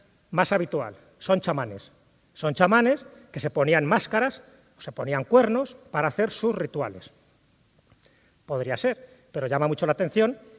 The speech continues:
que las primeras representaciones artísticas que tenemos se refieran, se refieran a seres híbridos.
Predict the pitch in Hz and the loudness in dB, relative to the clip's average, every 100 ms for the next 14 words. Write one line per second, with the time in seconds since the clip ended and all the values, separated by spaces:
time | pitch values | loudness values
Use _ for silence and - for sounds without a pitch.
0 | - 156 226 - 143 208 185 175 - 175 | -4 0 0 0 -2 2 0 -2 -6 -6
1 | 175 202 160 165 240 - 175 - - 208 | -2 -2 -2 -2 -2 -4 -6 -6 -2 0
2 | 214 208 - - _ _ _ - 151 156 | 2 0 -4 -18 _ _ _ 0 0 0
3 | 190 190 220 180 156 196 196 214 147 - | 0 0 0 -4 -4 -2 -2 -2 -6 -2
4 | 165 - 127 107 104 - | -2 -2 -6 -8 -14 -18